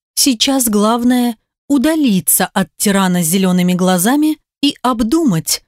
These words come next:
как лишить его возможности давить на меня. Совсем обнаглел. «Даже не хочешь прочесть, что там?»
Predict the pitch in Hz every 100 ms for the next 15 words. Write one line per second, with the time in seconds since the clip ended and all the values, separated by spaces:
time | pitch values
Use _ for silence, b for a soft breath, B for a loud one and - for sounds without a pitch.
0 | _ _ 359 349 294 277 349 - 285 262
1 | 254 220 208 247 320 277 277 - - 277
2 | - _ 233 277 196 185 - 208 202 208
3 | 202 170 147 - _ _ _ - 359 -
4 | - 185 165 185 185 190 165 143 - _
5 | _ _ _ _ _ _ _ - 247 233
6 | 208 202 185 208 196 208 - - 190 -
7 | - 185 - - - - - - 320 359
8 | 165 151 135